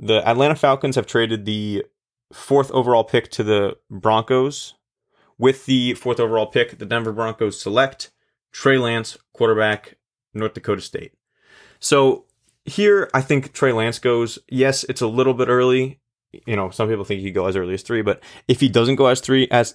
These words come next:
at three, yeah, this is a little bit early. Like, he could fall all the way down to seven, eight, nine.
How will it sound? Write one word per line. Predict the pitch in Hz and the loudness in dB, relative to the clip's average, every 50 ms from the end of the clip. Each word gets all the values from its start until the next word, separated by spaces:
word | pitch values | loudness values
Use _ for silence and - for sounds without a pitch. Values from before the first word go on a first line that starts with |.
| _ _ | _ _
at | - 123 120 - | -2 -2 0 0
three, | - 127 127 123 123 127 - | 2 2 2 2 0 -4 0
yeah, | 110 110 107 107 107 | 2 4 4 4 2
this | 101 98 - | -2 -4 -8
is | 104 101 | -6 -4
a | 101 | -4
little | 98 104 107 104 | -2 -2 -2 0
bit | 101 101 | 0 0
early. | 104 104 101 104 104 | 0 0 0 0 0
Like, | 98 95 90 | -2 -4 -6
he | - - | -8 -16
could | - - 101 - | -8 -8 -8 -4
fall | - 104 101 101 | -2 -2 0 0
all | 101 98 | -2 -2
the | 104 | -2
way | 101 | -2
down | 101 95 95 | -2 -2 -4
to | - | -4
seven, | - 98 104 104 101 | -4 -2 -2 -2 -4
eight, | 98 | -6
nine. | 101 110 117 120 127 131 127 | -4 -2 -2 -2 -2 -4 -6